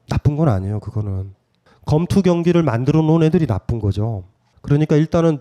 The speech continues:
지금 중요한 건 지금 땡겼잖아요. 아니, 이것만 얘기할게요. 혀깔리시면요, 여러분 감정을 믿으면 돼요. 하고 싶냐, 마냐. 일단 하-, 하고 싶다라는 느낌이 조금만 들면 해야 돼요.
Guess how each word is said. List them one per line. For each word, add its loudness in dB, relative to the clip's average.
지금 -12
중요한 2
건 0
지금 -4
땡겼잖아요. -2
아니, 4
이것만 2
얘기할게요. -2
혀깔리시면요, 0
여러분 2
감정을 0
믿으면 -4
돼요. -8
하고 0
싶냐, -6
마냐. -6
일단 0
하-, 2
하고 2
싶다라는 -4
느낌이 -2
조금만 -4
들면 -4
해야 2
돼요. -2